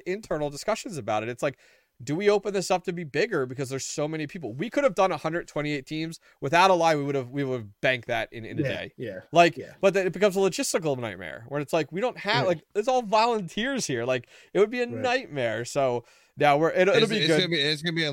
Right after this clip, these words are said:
Speaker 3: it's gonna be a long, it's gonna be a long freaking day already, and then, you know, you
Speaker 1: Yep.
Speaker 3: gotta add in the other teams to be even longer. But it's like,
Speaker 1: Yep.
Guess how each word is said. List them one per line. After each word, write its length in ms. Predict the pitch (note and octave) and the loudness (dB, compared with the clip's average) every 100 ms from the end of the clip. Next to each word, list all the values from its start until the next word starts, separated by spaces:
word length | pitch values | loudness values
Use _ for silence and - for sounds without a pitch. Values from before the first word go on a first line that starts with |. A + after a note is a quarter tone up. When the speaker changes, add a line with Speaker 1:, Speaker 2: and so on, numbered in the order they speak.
| C3+ | -4
Speaker 3:
it's 100 | B2+ | -10
gonna 80 | C#3+ | -8
be 60 | C#3 | -6
a 60 | |
long, 280 | B2+ B2+ B2+ A2 | -6 -6 -8 -12
it's 180 | A#2 | -12
gonna 80 | - | -8
be 60 | A#2+ | -6
a 80 | G2+ | -6
long 500 | F#2+ G2 G#2 G#2+ G#2+ | -6 -8 -8 -8 -8
freaking 300 | A2 G#2 G2 | -8 -6 -6
day 160 | G2+ | -4
already, 400 | G2 F#2+ G#2+ F#2+ | -4 -4 -4 -4
and 100 | F2+ | -6
then, 240 | F#2 F2+ F2+ | -6 -8 -8
you 140 | F2+ | -8
know, 60 | F2+ | -8
you 120 | F2+ | 0
Speaker 1:
Yep. 100 | - | 2
Speaker 3:
gotta 120 | - E2 | 2 -2
add 120 | F#2 | -8
in 100 | F#2 | -8
the 80 | F2+ | -8
other 180 | F#2 G2 | -8 -10
teams 240 | F#2+ F#2+ | -10 -14
to 80 | F#2+ | -10
be 120 | G2 | -10
even 260 | G#2 G2 F#2+ | -10 -10 -10
longer. 360 | G#2+ A#2+ G#2 | -8 -8 -8
But 120 | G2 G#2 | -10 -10
it's 120 | A#2 | -2
like, 80 | |
Speaker 1:
Yep. 80 | E3 | 0